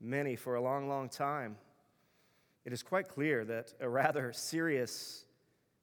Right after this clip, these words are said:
conflict is raging within this person that Paul is writing about. Paul is writing about a startling battle within what seems to be a very divided man.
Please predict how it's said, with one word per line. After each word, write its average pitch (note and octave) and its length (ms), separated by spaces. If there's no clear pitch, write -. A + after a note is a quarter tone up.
conflict D3 680
is A#2 140
raging B2+ 720
within C3+ 380
this A#2+ 280
person B2 480
that B2 120
Paul C3 220
is A2+ 140
writing C3+ 320
about. A#2 420
Paul C#3+ 140
is C3 140
writing C#3+ 260
about C3 220
a - 20
startling C#3+ 760
battle C3 400
within C3 540
what C3 200
seems F3+ 380
to D3 100
be B2 180
a A#2 60
very C3+ 400
divided A#2 520
man. A#2 340